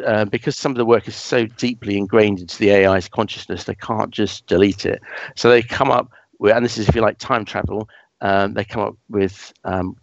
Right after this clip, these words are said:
jumping back into time and taking the, um, bits of fiction, making it into fact by reenacting, reenacting them, a bit like a snuff movie would.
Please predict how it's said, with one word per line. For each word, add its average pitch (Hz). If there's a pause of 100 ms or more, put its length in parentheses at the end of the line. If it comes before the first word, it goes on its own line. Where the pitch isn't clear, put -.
jumping 107
back 123
into 101
time 101 (300)
and 90
taking 120
the, 123 (300)
um, 87 (120)
bits -
of -
fiction, - (580)
making 117
it - (160)
into 92
fact 101
by 92
reenacting, 98
reenacting 104
them, 87
a -
bit 151
like 117
a 107 (160)
snuff -
movie 92
would. 95